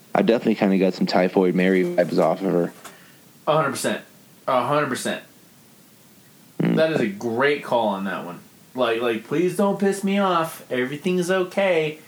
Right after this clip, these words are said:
Speaker 2: I need my soy, my soy food and no loud noises, because if, if I hear a loud noise, then Red Alice is gonna come out.
Speaker 1: Mm-hmm.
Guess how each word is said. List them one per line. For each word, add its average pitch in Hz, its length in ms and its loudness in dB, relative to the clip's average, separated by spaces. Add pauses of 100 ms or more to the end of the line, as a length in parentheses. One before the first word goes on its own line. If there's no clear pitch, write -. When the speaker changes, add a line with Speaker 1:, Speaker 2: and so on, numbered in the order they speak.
(380)
Speaker 2:
I 139 160 -4
need 139 240 -8
my 135 180 -2
soy, 156 500 -2 (180)
my 127 220 -2
soy 151 360 -2
food 160 460 -2
and 113 600 -4
no 127 220 -2
loud 170 520 0
noises, 139 720 -2
because 120 680 -4 (140)
if, 123 380 -8
if 113 240 -8
I 123 160 -2
hear 143 200 0
a 147 40 0
loud 147 340 0
noise, 139 460 -2
then 113 460 -4 (440)
Red 143 240 0
Alice 156 380 2
is 110 140 -8
gonna 104 200 -6
come 104 180 -6
out. 95 260 -6 (200)
Speaker 1:
Mm-hmm. 98 400 4